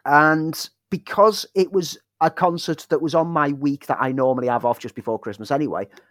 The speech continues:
it completely slipped my mind 'cause I didn't need to book it off. Normally, I'd have to book the time off work to make sure that I'm free. So it completely slipped my mind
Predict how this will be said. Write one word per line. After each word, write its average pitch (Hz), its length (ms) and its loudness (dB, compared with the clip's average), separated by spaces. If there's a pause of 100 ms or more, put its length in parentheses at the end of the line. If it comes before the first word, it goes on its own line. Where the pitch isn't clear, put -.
it 160 100 2
completely 175 320 -4
slipped - 240 -6
my 151 60 -4
mind 170 340 -2
'cause 156 160 -4
I 156 40 0
didn't 139 220 -2
need 139 140 -4
to 127 80 -10
book - 180 -8
it - 60 -10
off. 156 240 2
Normally, 151 320 0
I'd 143 140 0
have 139 140 -4
to 147 80 -6
book - 320 -8
the - 60 -20
time 123 320 -4
off 120 220 -4
work 165 380 0
to - 80 -12
make 120 160 -6
sure 113 240 -6
that 113 100 -8
I'm 110 100 -12
free. 147 360 -4 (160)
So 190 200 0
it - 280 -4
completely - 260 -6
slipped - 220 -8
my 190 100 -2
mind 208 180 -2